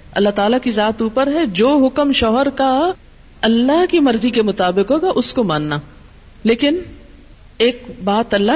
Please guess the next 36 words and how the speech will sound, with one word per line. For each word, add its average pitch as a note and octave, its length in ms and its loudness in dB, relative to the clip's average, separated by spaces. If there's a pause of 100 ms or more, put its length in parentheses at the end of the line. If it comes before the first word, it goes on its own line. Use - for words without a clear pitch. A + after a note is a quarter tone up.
کی C#4+ 100 2
مرضی B3 280 0
کے C4+ 120 -2
مطابق A#3+ 580 -2
ہے D#4 100 2
لیکن C4 240 -2
شوہر A#3+ 260 0
کی A#3 120 -2
بات G#3 260 -2
نہیں A#3 140 0
مانی C#4 320 0
جا C#4 200 0
رہی، D#4 160 -2 (480)
تو A#3 160 -2
ایسی C#4+ 460 2
عورت C4 340 -2
کی A#3+ 100 -2
نماز G#3+ 540 0 (200)
اس G3+ 220 -6
کے G#3 120 -2
سر B3 300 -2
سے A#3+ 160 -2
اوپر F#3 280 -2
نہیں E3+ 200 -4
جاتی۔ D#3 340 -4 (1000)
اور G#3+ 140 -2
دوسرے B3 500 0
اس - 260 0 (200)
غلام G#3+ 460 2
کی B3 140 -2
نماز G#3 320 0
جو G#3 120 0
اپنے F#3+ 200 -2
آقا F#3 260 -2
سے F#3+ 120 -2
بھاگ E3+ 240 -2